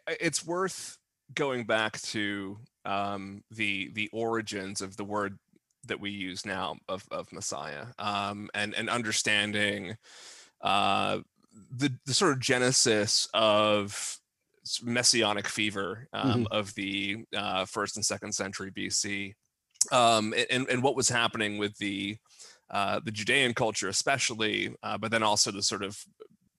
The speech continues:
Speaker 1: branching off, uh, Israelite mystic, uh, mystic culture and so on and so forth. Um, a-, and what you basically had was, starting from the, the, the Babylonian exile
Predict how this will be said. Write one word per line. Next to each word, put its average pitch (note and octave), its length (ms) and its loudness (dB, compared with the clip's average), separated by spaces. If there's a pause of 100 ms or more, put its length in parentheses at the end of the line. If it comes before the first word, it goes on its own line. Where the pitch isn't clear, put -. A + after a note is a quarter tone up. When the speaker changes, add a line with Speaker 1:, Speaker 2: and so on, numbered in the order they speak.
(120)
Speaker 1:
branching G#2+ 400 0
off, G#2 560 0
uh, G#2 360 0 (100)
Israelite G#2 680 -2 (400)
mystic, G#2+ 460 -4 (200)
uh, F#2+ 160 0
mystic A2+ 300 -4
culture G#2 300 -6
and G2+ 120 -6
so G#2+ 80 -2
on F#2+ 60 -2
and F2+ 80 -6
so C3 120 0
forth. G#2+ 220 -4 (560)
Um, B2 580 4 (280)
a-, F3 140 4
and G3+ 100 8
what C4+ 120 6
you D#3+ 80 6
basically D3 360 6
had D3 380 4
was, A#2 420 6
starting C#3+ 440 4
from A#2 400 4
the, G#2+ 320 2
the, A2 180 2
the A2 120 -4
Babylonian A#2 460 2
exile G#2+ 600 4